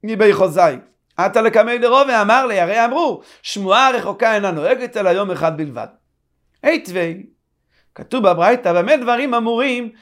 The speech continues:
שהשמועה הרחוקה אינה נוהגת אלא יום אחד בלבד, רק בחמישה מתי מצווה." אלה שמוזכרים בפרשת בחוקותיי, בנו וביתו, אחיו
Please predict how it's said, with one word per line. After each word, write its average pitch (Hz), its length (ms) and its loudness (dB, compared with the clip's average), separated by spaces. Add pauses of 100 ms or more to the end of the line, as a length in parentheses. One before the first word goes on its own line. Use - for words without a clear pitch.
(140)
שהשמועה 262 540 -2
הרחוקה 254 480 2
אינה 240 220 0
נוהגת 196 540 0
אלא 185 100 2
יום 180 240 2
אחד 175 260 2
בלבד, 190 460 2
רק 214 260 -2
בחמישה 220 920 -2 (120)
מתי 233 420 -8
מצווה." 233 480 -2 (2000)
אלה 262 240 4
שמוזכרים 214 880 -4 (320)
בפרשת 165 540 -2
בחוקותיי, 202 600 0
בנו 196 720 2 (260)
וביתו, 262 760 -2 (100)
אחיו 240 440 -8